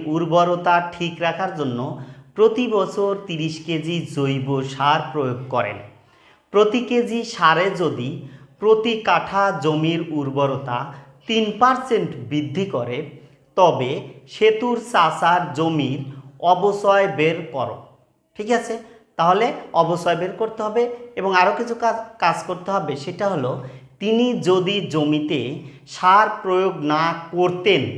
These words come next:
তাহলে কত বছর পরে তার জমিতে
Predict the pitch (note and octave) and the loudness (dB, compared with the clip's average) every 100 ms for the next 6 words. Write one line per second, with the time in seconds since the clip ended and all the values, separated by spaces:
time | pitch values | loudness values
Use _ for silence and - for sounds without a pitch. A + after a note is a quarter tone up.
0 | - - - _ F3 F#3+ G#3 A3+ G#3+ F#3 | -12 -16 -20 _ 2 4 4 2 0 2
1 | G3+ G3+ G#3+ A3 A3 B3+ A#3+ G#3+ F3+ F3+ | 0 2 2 2 2 0 0 0 2 0
2 | F3+ F#3 F3 F3+ - - _ C3+ B2 D#3+ | 2 2 2 0 -6 -18 _ -12 -2 2
3 | E3 F3 E3+ F#3 | 2 0 0 0